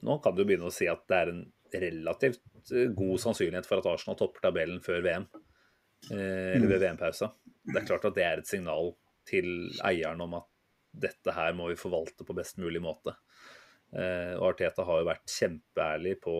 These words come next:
Speaker 1: at, eh, stallen var for tynn før sesongstart. Det kommer vi sannsynligvis til å se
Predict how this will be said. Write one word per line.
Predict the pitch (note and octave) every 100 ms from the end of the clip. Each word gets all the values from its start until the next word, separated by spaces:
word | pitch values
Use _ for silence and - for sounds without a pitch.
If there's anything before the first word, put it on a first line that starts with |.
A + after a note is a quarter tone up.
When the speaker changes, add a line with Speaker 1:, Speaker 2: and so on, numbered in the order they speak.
| E2+
Speaker 1:
at, | D#2+ -
eh, | F2+ F2
stallen | E2+ - D#2+ E2
var | E2 D#2+
for | F2 E2+ E2 E2+ F2 F2 - _ -
tynn | F#2+ G2
før | - - F2
sesongstart. | - F#2+ G2 F2 C#3 D3+ - -
Det | G#2+
kommer | - F#2 F2
vi |
sannsynligvis | G#2+ - F2 F2+ -
til | F#2
å | -
se | F2